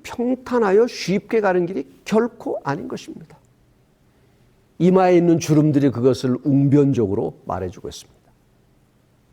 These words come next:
그리스도인의 삶도 예외는 아닙니다. 고난과 시련의 용광로를 통과할 때 변화된 사람으로 새롭게 태어날 수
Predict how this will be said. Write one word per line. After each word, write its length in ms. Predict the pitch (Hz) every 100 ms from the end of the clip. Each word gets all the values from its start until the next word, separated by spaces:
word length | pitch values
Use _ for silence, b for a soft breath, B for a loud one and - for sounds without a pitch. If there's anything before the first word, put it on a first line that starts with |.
| _ _
그리스도인의 560 | - 131 120 127 120 117
삶도 420 | 123 110 110 113
예외는 500 | 117 147 160 190 196
아닙니다. 520 | 104 165 90 - - _ _ _ _ _ _ b b b b b b -
고난과 720 | - 151 165 170 180 175 185
시련의 1160 | 175 - - 196 233 190 165 156 165 185 202 208 B B 139
용광로를 840 | 165 185 208 214 214 214 214 220
통과할 640 | - 254 262 196 151 -
때 340 | - 123 123 127 _ b b b _
변화된 800 | - 160 175 208 214 196 226 226
사람으로 840 | 220 214 202 202 202 202 214 208 -
새롭게 720 | - 202 175 170 - 151 147
태어날 380 | - 135 123 117
수 280 | 107 185